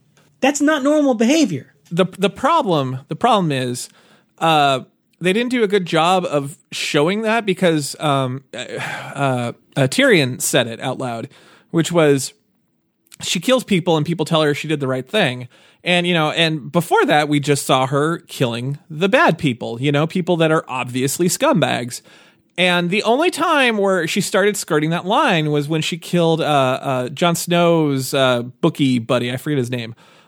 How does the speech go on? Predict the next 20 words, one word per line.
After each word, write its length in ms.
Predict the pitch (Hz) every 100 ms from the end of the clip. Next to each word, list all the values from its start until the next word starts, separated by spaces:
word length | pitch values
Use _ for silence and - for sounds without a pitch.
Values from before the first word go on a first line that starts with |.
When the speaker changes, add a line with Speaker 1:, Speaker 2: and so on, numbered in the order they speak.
| -
Speaker 2:
um, 320 | 143 131 127
his 300 | - 170 143
brother 380 | 170 160 151 131
and 100 | 123
father, 420 | - 117 117 - - _ _ _
when 180 | 151 151
he, 200 | 156 147
when 160 | 143 151
she 140 | -
torches 440 | 139 214 214 143 117
them 200 | 123 117
because 220 | 123 139
they 100 | 131
won't 180 | 139 135
bend 180 | 151 143
the 40 |
knee 160 | 127 165
to 60 | 117
her. 300 | 110 104 - _ _ _ _ _ _
Speaker 1:
Yeah. 260 | 196 135